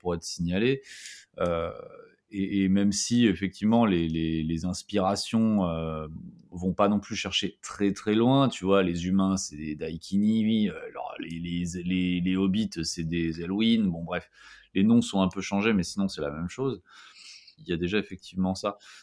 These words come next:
Non, la, la, ouais, l'avantage de Willow, comme vous l'avez dit, c'est qu'il y a cette espèce, j'allais dire, euh, j'ai, et c'est, il y a une certaine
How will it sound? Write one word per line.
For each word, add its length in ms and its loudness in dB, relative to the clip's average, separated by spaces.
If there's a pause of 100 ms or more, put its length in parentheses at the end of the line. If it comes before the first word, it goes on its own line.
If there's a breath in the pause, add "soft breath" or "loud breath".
Non, 340 4
la, 240 6
la, 160 6
ouais, 160 6
l'avantage 380 0
de 80 2
Willow, 260 2
comme 160 -2
vous 80 -2
l'avez 160 4
dit, 140 0
c'est 160 -8
qu'il 140 -6
y 20 2
a 40 -2
cette 220 -14
espèce, 320 -8
j'allais 220 2
dire, 180 0
euh, 320 2
j'ai, 380 -4
et 40 -4
c'est, 160 -10
il 160 -14
y 100 0
a 20 4
une 160 2
certaine 400 -6